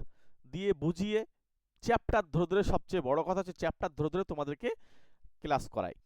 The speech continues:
এবং যদি তোমরা মনে হয় শর্টকাট টেকনিক শিখবে, তাহলে স্পেশাল ব্যাচে তোমরা একবার আমার সঙ্গে ম্যাথ ক্লাস করে দেখো তিন মাস। অঙ্কের আসল শর্টকাটের যে মজা,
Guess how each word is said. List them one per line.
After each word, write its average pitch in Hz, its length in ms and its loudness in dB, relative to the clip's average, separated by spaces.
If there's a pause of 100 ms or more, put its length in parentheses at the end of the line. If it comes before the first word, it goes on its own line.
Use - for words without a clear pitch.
(640)
এবং 208 140 4 (1400)
যদি 170 180 -2 (140)
তোমরা 220 200 0 (120)
মনে 190 160 -4
হয় 240 180 0
শর্টকাট 208 380 0
টেকনিক 247 260 -4 (100)
শিখবে, 202 260 -2 (100)
তাহলে 196 180 2 (140)
স্পেশাল 208 400 -2
ব্যাচে 196 200 0 (420)
তোমরা 185 180 -4 (140)
একবার 175 220 -4 (100)
আমার 151 320 -4
সঙ্গে 220 200 -4
ম্যাথ 165 300 2
ক্লাস 196 180 0 (100)
করে 147 180 2
দেখো 120 140 6 (100)
তিন 110 200 -8
মাস। 98 140 -8 (640)
অঙ্কের 135 320 2
আসল 185 200 -2 (100)
শর্টকাটের 175 500 0
যে 196 60 10 (100)
মজা, 143 280 8